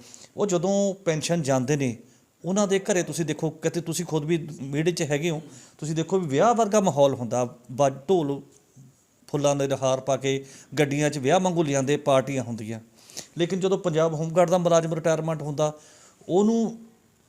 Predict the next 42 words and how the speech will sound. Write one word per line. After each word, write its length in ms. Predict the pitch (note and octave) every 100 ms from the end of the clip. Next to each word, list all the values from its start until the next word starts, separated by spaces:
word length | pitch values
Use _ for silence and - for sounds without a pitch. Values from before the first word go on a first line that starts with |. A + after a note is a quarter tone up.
| _ _ -
ਇੱਕ 200 | D#3+ F3 F#3+ F#3+ F#3+ F#3+ D3+
ਇੰਨਾ 260 | E3 F3+
ਕੁ 100 | F3+
ਅਫਸੋਸ 380 | F#3+ - E3+ E3+
ਹੁੰਦਾ, 160 | F3 G3
ਉਹ 160 | F#3+
ਉੱਪਰ 280 | F#3+ F#3 F3+
ਅਸਮਾਨ 320 | C#3+ D3+ C#3+
ਵੱਲ 120 | D3 E3+
ਨੂੰ 120 | E3+
ਦੇਖਦਾ 200 | E3 F3
ਵੀ 80 | E3
"ਰੱਬਾ, 240 | D3+ F3+
ਇਹ 120 | F#3 F3 - -
ਕਹਿਰ 260 | D#3+ C#3 D#3
ਮੇਰੇ 120 | D#3
'ਤੇ 140 | D#3
ਕਿੱਥੋਂ 300 | E3 D3+ - E3
ਢਾਤਾ? 280 | G3+ - A#2+ - _ _ _ _ _ _ _ _ _ _ _ -
ਮੈਂ 180 | D3+ E3+
ਚਾਲੀ 320 | E3+ D#3+ E3+
ਸਾਲ 200 | E3+ E3
ਨੌਕਰੀ 340 | D#3+ D#3 D#3+
ਕਰਕੇ, 240 | D3+ D3+ E3
ਪੈਂਤੀ 360 | D#3+ D3 D#3
ਸਾਲ 180 | C#3 D#3
ਨੌਕਰੀ 340 | C#3+ C#3+ D3
ਕਰਕੇ 380 | C3+ C3+ - C3+ - - - - E3
ਅੱਜ 100 | D#3+
ਘਰ 240 | D#3+ F3+
ਨੂੰ 120 | D3+
ਚੱਲਿਆ 340 | C#3+ D3 D3 E3
ਤੇ 120 | G3+ C#3+
ਅੱਜ 80 | D3+
ਤੋਂ 140 | D#3
ਬਾਅਦ 160 | E3+ F3+
ਤਾਂ 120 | F#3
ਮੇਰੀ 180 | E3+ E3
ਤਨਖਾਹ 420 | D#3+ D3 C3 D#3
ਵੀ 100 | G3
ਨਹੀਂ 120 | G3+
ਪੈਣੀ, 260 | - E3 D3+